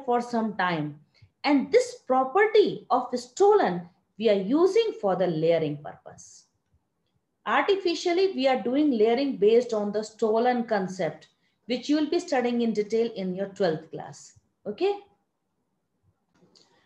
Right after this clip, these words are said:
Now see for s-, sucker, try to understand this is your soil, okay? This is a soil and this is your part of the stem which is going underground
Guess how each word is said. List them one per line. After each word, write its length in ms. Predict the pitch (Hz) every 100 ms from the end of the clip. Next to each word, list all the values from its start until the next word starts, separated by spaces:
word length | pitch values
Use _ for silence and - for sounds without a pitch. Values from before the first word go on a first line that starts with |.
| _ -
Now 180 | 247 302
see 220 | - 330
for 200 | 330 285
s-, 260 | 254 - _ _ -
sucker, 680 | - 220 208 226 294 - - _ _ _ _
try 240 | 262 254 277
to 80 |
understand 640 | 320 277 262 262 277 277 240
this 180 | 247 269
is 220 | 254 247
your 140 | 220
soil, 420 | 220 208 196 233
okay? 400 | 226 - 311 339 - - - _ _ _ _
This 160 | 214 262
is 140 | 233
a 100 | 226
soil 540 | 214 202 190 262 349 - - _ _
and 240 | 247 269 220
this 200 | 262 -
is 280 | 359 - 262
your 460 | 277 269 277 277 -
part 300 | 240 254 262
of 160 | 269
the 100 | 285 285
stem 360 | - 254 247
which 180 | 233 233
is 120 | 208
going 300 | 185 226 220
underground 640 | 202 185 175 151 147 139